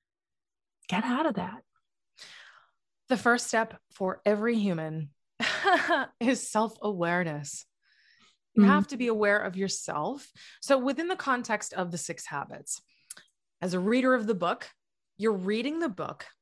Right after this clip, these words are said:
Speaker 2: you're seeing all the stories about my life and other people's lives and all of these interesting parables that I'm sharing with you. And through that experience, you see yourself. And you begin to see yourself reflected in, "Oh, I do that. Ooh,
Speaker 1: Mm-hmm.
Speaker 2: I do that.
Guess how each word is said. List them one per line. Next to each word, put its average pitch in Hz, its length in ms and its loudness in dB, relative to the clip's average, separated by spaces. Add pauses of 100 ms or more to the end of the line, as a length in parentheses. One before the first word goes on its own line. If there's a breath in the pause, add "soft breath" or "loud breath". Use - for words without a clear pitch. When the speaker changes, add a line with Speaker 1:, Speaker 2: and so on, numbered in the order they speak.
(380)
Speaker 2:
you're 185 120 -4
seeing 247 320 -2
all 262 140 2
the 269 80 -4
stories 175 440 0
about 156 220 -4
my 185 260 0
life 196 360 0
and 151 100 -12
other 190 200 2
people's 185 360 -10
lives 165 380 0
and 175 120 -8
all 247 240 0
of 285 80 -4
these 220 160 -4
interesting 175 480 -6
parables 170 580 -2
that 170 80 -4
I'm 185 80 -2
sharing 269 400 -4
with - 200 -12
you. - 180 -12 (720 loud breath)
And - 120 -2
through 285 240 0
that 311 140 4
experience, 196 680 -2 (160)
you 160 100 -8
see 160 220 -8
yourself. - 640 -8 (960)
And 185 120 -2
you 190 80 2
begin 226 460 0
to 269 120 -4
see - 220 -6
yourself 170 440 -2
reflected 170 540 -6
in, 165 240 -6
"Oh, 185 340 -6
I 170 120 -8
do 175 160 -8
that. - 260 -8 (160)
Ooh, 202 320 -8
Speaker 1:
Mm-hmm. 170 220 2 (100)
Speaker 2:
I 220 60 -10
do 190 120 -6
that. 143 300 -6